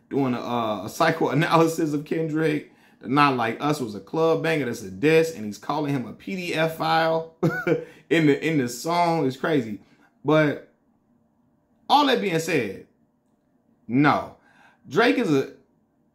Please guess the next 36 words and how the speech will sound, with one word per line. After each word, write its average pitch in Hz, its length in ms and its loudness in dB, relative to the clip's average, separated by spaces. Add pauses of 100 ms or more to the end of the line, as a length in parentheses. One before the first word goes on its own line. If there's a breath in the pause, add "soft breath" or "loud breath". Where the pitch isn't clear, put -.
(220)
he's 262 200 6
a 165 80 2
petty 123 300 -2
person. - 460 -10 (840)
He's 143 240 4
a 120 100 0
calculated 160 640 0
individual. 151 920 2 (720)
He 190 200 2
is 170 160 4
a 160 60 2
person 160 340 0
who's 143 120 0
gonna 135 200 -2
record 147 580 -4
everything 160 760 0
to 120 140 -8
have 101 200 -12
proof 165 300 2
to 120 140 -8
embarrass 151 600 2
you, 156 140 0
especially 156 320 -6
in 123 80 -4
a 120 40 -4
situation 127 560 -6
like 98 220 -12
that, 123 340 0 (280 loud breath)
like 127 260 0
this, 113 400 0 (320 loud breath)
where 123 220 2
his 127 360 4
credibility 156 680 0
is 139 100 0
being 147 240 0
attacked, 143 540 -2